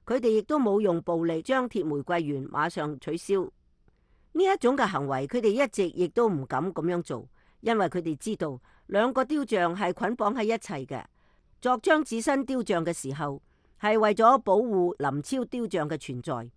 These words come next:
因為作林超雕像可能更加嘅危險，所以就做咗一個張智新，兩個人放喺一齊，就作為一種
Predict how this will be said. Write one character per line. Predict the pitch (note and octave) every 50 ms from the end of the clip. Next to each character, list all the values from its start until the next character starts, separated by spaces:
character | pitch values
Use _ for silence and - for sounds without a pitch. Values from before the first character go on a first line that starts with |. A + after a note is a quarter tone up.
| _ _ _ _ _ -
因 | - A#3 B3+
為 | B3 G#3+ F3
作 | - G3+ F#3 -
林 | - C#3+ C3+ C#3+ C#3+
超 | - - B3+ B3
雕 | A3+ - B3 A3 G#3
像 | - - E3+ D#3 D3+ D3 -
可 | - C#3+ F3 A3
能 | C#4 B3 F3+ D#3
更 | - - G3+ G3 G#3
加 | - A#3 A#3 G3+
嘅 | F3 D#3 D3
危 | C3 A2+ A2
險， | A#2 B2+ A2+ B2+ C#3+ - _ _ _ _ _ _ _
所 | - - E3 F3
以 | E3+ C#3+ C3 B2 _ _ _ _ _ _ _ -
就 | G#3+ G#3 G#3 G#3
做 | - G#3+ G3+
咗 | G3+ A3+
一 | B3+ C#4 C4
個 | - - G3+ F#3+ F#3+
張 | - - B3 A#3 G#3+
智 | - - E3+ D#3+
新， | - F#3+ F3 E3+ E3 - _ _ _ _ _
兩 | - F#3+ G#3 A#3+ A#3+
個 | B3
人 | A3 F#3 D3+ D3+
放 | - G3+ F3+ F3
喺 | F#3+ F3
一 | E3+ G3
齊， | F#3+ - - - A2 A2+ - _ _ _ _ _ _ _ _
就 | - G3+ G#3+ A3
作 | G#3 - B3 A3
為 | F#3 D#3+ F3
一 | A3+ C4
種 | G#3 - F#3+ F3 F#3 A3 A#3